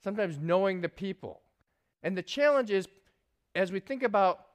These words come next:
righteousness, as we think about any moral standard or guideline, what often happens,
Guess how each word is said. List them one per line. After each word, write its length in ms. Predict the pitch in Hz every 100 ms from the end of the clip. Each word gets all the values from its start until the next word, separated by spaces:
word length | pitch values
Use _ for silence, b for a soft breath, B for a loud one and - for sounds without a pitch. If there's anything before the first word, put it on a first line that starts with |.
| 143
righteousness, 760 | 180 185 - 127 - 85 -
as 140 | 156 170
we 80 |
think 180 | 175 247
about 220 | 233 185 -
any 240 | 185 214
moral 360 | 185 175 180 -
standard 540 | - - 170 160 139
or 140 | 123 123
guideline, 680 | 123 135 127 107 87 73 - _ _ _ _ _ _ _ b b
what 120 | 175
often 360 | 247 277 233 175
happens, 680 | 190 185 - 135 123 -